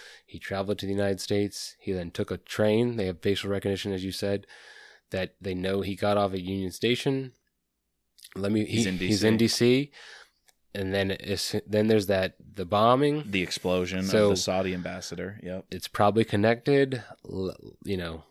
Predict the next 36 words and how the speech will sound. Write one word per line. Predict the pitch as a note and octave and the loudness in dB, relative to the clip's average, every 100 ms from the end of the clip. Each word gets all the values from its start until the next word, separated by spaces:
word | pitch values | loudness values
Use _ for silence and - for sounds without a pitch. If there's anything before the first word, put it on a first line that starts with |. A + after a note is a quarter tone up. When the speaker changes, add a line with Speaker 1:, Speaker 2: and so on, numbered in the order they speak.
| - - | -20 -6
Speaker 1:
let's | F#2+ - | -6 -4
put | G#2 - | -4 0
two | G#2+ | 0
and | G2 | 2
two | G#2+ | 2
together | G2 G#2+ A#2 C#3 C#3+ - | 2 2 4 2 0 -4
and | G2 G2 | -4 -2
let's, | F#2+ - - | -4 -6 -8
let's | G2+ - | -8 -6
find | G2+ F#2 | -6 -6
this | F2 - | -8 -12
guy. | - - - - - _ _ _ _ _ _ | -14 -16 -20 -20 -20 _ _ _ _ _ _
Speaker 2:
It's | A#2 - | -2 -2
interesting. | - C3+ - G2+ F#2 - | -4 -4 -4 -4 -6 -4
All | A2+ D#3+ | -2 0
the | F#3 | 0
legwork | A2 A#2+ C#3 G#2+ F2+ | 2 2 2 -2 0
there | F#2+ F2+ | 0 0
was | F2+ E2+ | -2 -4
Marcus | F2+ G#2+ - - - - | -4 -4 -6 -10 -12 -10
to | G2+ | -4
realize | G2 G#2+ G2+ F#2 F2+ - | 0 2 2 0 -4 -8
the | F2+ | -8
same | - G2+ G2 | -4 0 0
guy | G2 F#2 F#2+ F2+ - - | 2 0 0 -4 -10 -8
who | G2 F#2 - | -4 -4 -4
assassinated | - G2 F2+ G2 F#2 | -4 -4 -4 -4 -4
the | F2 | -4
ambassador | F#2 F2+ F2+ F2+ | -4 -4 -4 -6
in | F2 | -6
New | |
York | F2 A#2+ G#2 F#2 - | -4 0 0 -2 -4
got | G2 F#2 | 0 2
on | F#2 | 0
a | F2+ | -4
train, | - G#2 F#2 F#2 | -4 -4 -4 -6